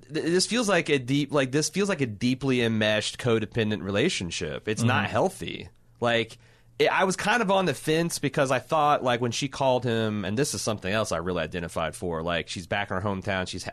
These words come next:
Speaker 1: been forced to spend time with her mother, and she's, like, tearfully, like, "Every time I come here, I just feel like a bad person."
Speaker 2: Mm-hmm.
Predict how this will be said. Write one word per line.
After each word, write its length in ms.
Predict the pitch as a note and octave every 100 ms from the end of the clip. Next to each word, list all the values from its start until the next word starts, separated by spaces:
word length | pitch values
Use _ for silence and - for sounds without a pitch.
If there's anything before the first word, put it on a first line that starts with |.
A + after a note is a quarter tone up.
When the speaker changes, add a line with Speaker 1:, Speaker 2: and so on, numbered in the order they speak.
| -
Speaker 1:
been 160 | F#2
forced 300 | - A2+ G#2+
to 60 | -
spend 240 | - G2+
time 220 | G#2+ G2 F#2+
with 80 |
her 100 | F#2
mother, 500 | F2+ F2+ F2+ E2+ E2+ - - -
and 140 | F#2+ -
she's, 160 | F#2
like, 160 | F#2+ F2
tearfully, 420 | - G#2+ - G2
like, 180 | F#2 F2+
"Every 160 | G#2 A2
time 120 | A#2+
I 80 | G#2
come 200 | A#2 G#2+
here, 120 | F2
I 60 |
just 160 | F2+ -
feel 140 | G#2+
like 140 | F#2 E2+
a 60 |
bad 340 | D#2 F2+ E2+ D#2+
person." 520 | F2 D#2 D#2+ D#2 -
Speaker 2:
Mm-hmm. 200 | G#2 G2+